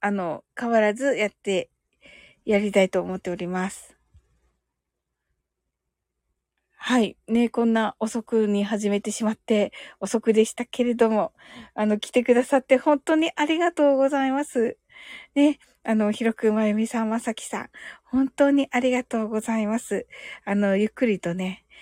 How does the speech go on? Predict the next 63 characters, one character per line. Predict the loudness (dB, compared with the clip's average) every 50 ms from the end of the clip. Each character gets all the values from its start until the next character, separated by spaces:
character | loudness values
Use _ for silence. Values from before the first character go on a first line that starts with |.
| -20 -20 _ _ -8
え | -8 -8
っ |
と、 | -4 -4 -4
リ | -2 0 0
ラ | 0 0
ッ | -2
ク | -2 -8 -8
ス | -8 -6 -8 -10
し | -12 -8
て、 | -2 0 0 0 0 _ -18 -20 -20 -20 _ _
え | -4 -4 -4 -4
っ | -6
と、 | -8 -12 -12
く | -10 -8 -8
だ | -8 -6
さ | -8 -8 -8 -8 -8
い。 | -10 -14 _ _ -20 -20 -20 -20 -20 _ _ _ _
は | -10 -4 0 0
い。 | 0 0 -2 _ _ _ _
ひ | 2 2
ろ | 2 4
く | 4 0
ん | 0 2
が | 2 2 2 2 0
「あ |
り | 0 -2 -2
が | -4 -8
と | -4 -4 -4
う | -2
ご | -2 -6
ざ | -6 -6 -10
い | -10 -10 -12
ま | -14 -16
し | -18 -14
た」 | _ -12 -12 -12 -12 -14
と。 | -14 -16 -16 -14 -16 -16 -16 -16 -18 _
こ | -8 -6
ち | -6 -6 -8 -6
ら | -6 -8 -8 _
こ | -6 -6
そ | -6 -2 -2 -2
で | -2 -2 -6
す、 | -4 -6 -6
ひ | -4 -2 -2
ろ | -2 -2
く | -2 -4 -4
ん。 | -4 -4
い | -6 -10
つ | -12 -8 -6 -2
も | -2 -2
本 | -2 -2 -4 -4
当 | -4 -6 -4 -2 -2 0 0
に | 0 0 -2 -2 -4 _ -20 -18 -16 -12 -12 -12 -8 -2
あ | 0 2
り | 2 4
が | 4 2 4
と | 4 4 4 4
う | 4
ご | 0 -2
ざ | 0 0 0
い | 0 2
ま | 2 0 0 -2
す。 | -6 -14 -18 -20